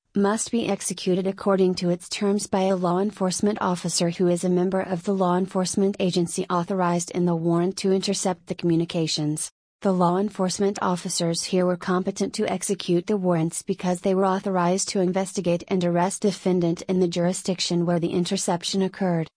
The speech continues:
see C P L seven hundred point zero five, six. Notwithstanding the dissent's suggestion that defendant had no connection to New York, dissenting op ed eight, the investigation and prosecution of defendant and his accomplices based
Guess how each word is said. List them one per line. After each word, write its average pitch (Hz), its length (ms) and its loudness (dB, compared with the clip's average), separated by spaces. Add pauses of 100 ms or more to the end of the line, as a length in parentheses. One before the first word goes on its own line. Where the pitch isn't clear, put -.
(100)
see 202 280 2
C 202 240 2
P 214 240 0
L 165 240 2
seven 202 380 0
hundred 202 360 2
point - 360 0
zero 196 340 2
five, 180 580 -2 (200)
six. - 600 -4 (320)
Notwithstanding 202 840 2
the 196 80 -2
dissent's 196 460 -2
suggestion 196 640 0
that 170 160 0
defendant 202 500 2
had 190 200 -2
no 190 200 4
connection 196 560 0
to 185 140 -2
New 185 140 4
York, 170 420 0 (180)
dissenting 208 600 0
op 190 200 -2
ed 202 140 -4
eight, 175 360 -2 (200)
the 208 120 4
investigation 196 840 0
and 180 180 -2
prosecution 190 880 0
of 185 140 -2
defendant 185 560 0
and 180 220 0
his 185 160 -2
accomplices 190 760 0
based 170 340 0